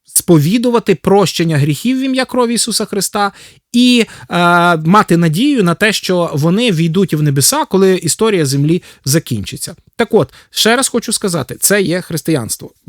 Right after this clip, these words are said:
Банально. Проте, багато, е, людей при-, до християн,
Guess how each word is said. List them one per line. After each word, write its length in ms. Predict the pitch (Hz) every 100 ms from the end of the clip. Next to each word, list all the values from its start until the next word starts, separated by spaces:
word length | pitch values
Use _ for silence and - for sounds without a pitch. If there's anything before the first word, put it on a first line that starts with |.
| 139 -
Банально. 800 | 139 135 131 190 151 110 95 - - -
Проте, 440 | 208 - 151 - - _ _ - - - -
багато, 540 | 160 302 - 254 226 196
е, 140 | 175
людей 500 | 180 160 214 302 262
при-, 200 | - 180
до 200 | 147 196
християн, 760 | - 170 - 175 233 320 277